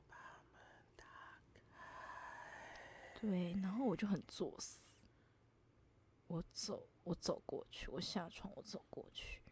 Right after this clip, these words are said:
Speaker 2: 我走过去，我想要开门，因为我想要看一下到底是谁在恶作剧。
Speaker 1: 快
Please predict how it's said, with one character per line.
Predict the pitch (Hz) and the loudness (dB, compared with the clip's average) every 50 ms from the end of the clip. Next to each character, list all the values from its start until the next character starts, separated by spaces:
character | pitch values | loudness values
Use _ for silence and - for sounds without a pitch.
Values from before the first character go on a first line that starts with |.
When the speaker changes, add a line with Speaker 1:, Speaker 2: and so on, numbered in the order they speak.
| - - - - - - - - - - - - - - - - - - - - - | -20 -20 -20 -20 -20 -20 -20 -20 -20 -20 -20 -20 -20 -20 -20 -20 -16 -16 -16 -10 -4
Speaker 2:
我 | - 180 | -2 0
走 | - 208 139 110 | 0 0 0 0
过 | - - 165 | -2 -2 -2
去， | - - - | -2 -2 2
我 | 208 190 208 | 4 6 8
想 | - - 190 156 170 | 8 8 8 8 6
要 | 185 | 2
开 | - - - 190 170 175 180 | -2 0 2 2 2 2 2
门， | 175 175 - - - 208 - - - - - - - | 2 2 0 -2 -6 -10 -10 -10 -12 -12 -12 0 10
因 | - | 12
为 | 370 | 12
我 | 339 | 12
想 | 277 - - 185 | 12 12 12 12
要 | 175 202 | 12 12
看 | - 233 | 12 12
一 | 220 | 12
下 | 214 | 12
到 | 220 - 220 | 12 10 8
底 | 170 | 6
是 | 180 - 196 202 | 8 8 8 8
谁 | - - - - | 8 6 4 2
在 | - - 160 - - - | 0 0 -2 -2 -2 0
恶 | 539 - - | 0 2 2
作 | - - - - - - - | 0 -2 -4 -4 -4 -6 -8
剧。 | - - - - - - - - - - - - - - | -6 -4 -4 -4 -6 -10 -14 -18 -20 -20 -16 -12 -12 -12
Speaker 1:
快 | - - | -10 -8